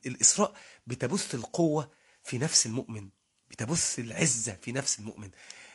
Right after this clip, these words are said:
بعد كده ندخل على الاسم بقى الآخر اللي هو موطن هذه العزة. هو جابوا القوة دي منين؟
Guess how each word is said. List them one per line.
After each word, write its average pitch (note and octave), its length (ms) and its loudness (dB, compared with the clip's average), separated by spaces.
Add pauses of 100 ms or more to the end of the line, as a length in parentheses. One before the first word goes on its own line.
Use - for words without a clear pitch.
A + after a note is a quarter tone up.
(320)
بعد A2+ 180 -4
كده F#3 200 12
ندخل F#3+ 240 4
على B2+ 100 4
الاسم D3 260 4
بقى C#3+ 280 2 (440)
الآخر F#3+ 420 8 (340)
اللي D#3 120 12
هو C4 140 12
موطن C4+ 360 8
هذه E3 220 4
العزة. A#2 360 0
هو D#3+ 160 8
جابوا C4+ 220 12
القوة A3+ 340 8
دي F#3+ 100 2
منين؟ C#3+ 360 -2